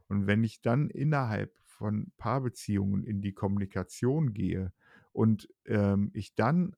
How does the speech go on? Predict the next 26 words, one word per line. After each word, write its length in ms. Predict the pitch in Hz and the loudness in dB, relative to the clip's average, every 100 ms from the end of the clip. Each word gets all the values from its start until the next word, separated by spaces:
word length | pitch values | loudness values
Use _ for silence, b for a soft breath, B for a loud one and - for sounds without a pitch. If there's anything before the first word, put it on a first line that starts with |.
| _ | _
auch 360 | 117 156 226 - | 0 2 2 0
vielleicht 580 | - 190 175 185 - | 0 2 4 2 0
an 120 | - 143 | -2 0
einer 280 | 143 151 143 | 0 0 0
Stelle 240 | 147 143 | 2 0
zu 140 | - 131 | 0 0
der 80 | |
bewussten 480 | 120 120 139 156 - | 2 0 -2 -4 -6
Entscheidung 420 | 117 - 135 123 | -6 -2 0 0
komme, 180 | 120 123 | -2 -4
dass 220 | 117 113 - | -2 -4 -4
diese 260 | 135 139 | -6 -4
Beziehung 600 | 127 123 - - 127 123 143 | -4 -6 -6 0 2 4 4
nicht 260 | 190 - | 2 0
mehr 160 | 196 165 | -4 0
das 180 | 127 - | 0 0
Lebensmodell 920 | 104 104 104 - 113 104 98 101 98 | 2 2 2 -2 -2 0 2 2 2
ist, 380 | - 104 - - b b b b | 0 -4 -4 -14 b b b b
in 180 | - 110 | -2 2
der 260 | 107 107 101 | 2 2 0
ich 160 | - 110 | -6 -4
weiter 560 | 101 107 127 117 104 - - | 0 2 2 2 0 -2 -16
f-, 200 | - - | -16 -14
das 360 | - 123 110 - | -8 0 0 0
weiterführen 720 | 127 113 127 156 127 - 107 104 | -2 2 4 2 -2 2 4 4
möchte, 440 | 101 - - 127 | 0 -2 -6 -6